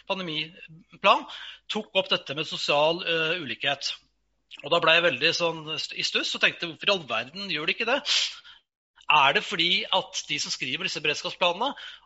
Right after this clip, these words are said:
eh, stort sett er, eh, høy, lavinntektsland og vestlige land, eh, hvor fokuset har vært å redusere sosial ulikhet i hjerte, kar og kreft, som på en måte er de sykdommene som, som tar flest liv i vestlig verden,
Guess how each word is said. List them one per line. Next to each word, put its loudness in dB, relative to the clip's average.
eh, -4
stort -4
sett 0
er, 6
eh, 4
høy, 2
lavinntektsland 2
og -4
vestlige 0
land, 2
eh, 8
hvor 2
fokuset -6
har 4
vært 2
å 2
redusere 0
sosial 0
ulikhet 0
i -6
hjerte, 0
kar 0
og -4
kreft, -2
som -8
på -6
en -2
måte 2
er 0
de -2
sykdommene -4
som, -10
som -12
tar 2
flest -4
liv -2
i 0
vestlig -2
verden, 0